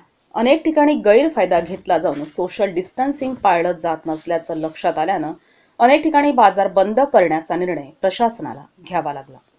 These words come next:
मात्र, नागरिकांची गैरसोय होणार नाही याची पुरेपूर खबरदारी घेण्याची कसरत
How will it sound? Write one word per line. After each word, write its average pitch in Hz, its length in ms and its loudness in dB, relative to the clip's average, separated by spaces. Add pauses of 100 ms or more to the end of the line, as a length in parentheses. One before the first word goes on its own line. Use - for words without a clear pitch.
(140)
मात्र, 285 280 8
नागरिकांची 311 600 4
गैरसोय 226 500 2
होणार 240 340 4
नाही 208 300 -2
याची 160 260 -6
पुरेपूर 208 460 -4 (120)
खबरदारी 277 500 2
घेण्याची 233 420 -4
कसरत 220 480 -2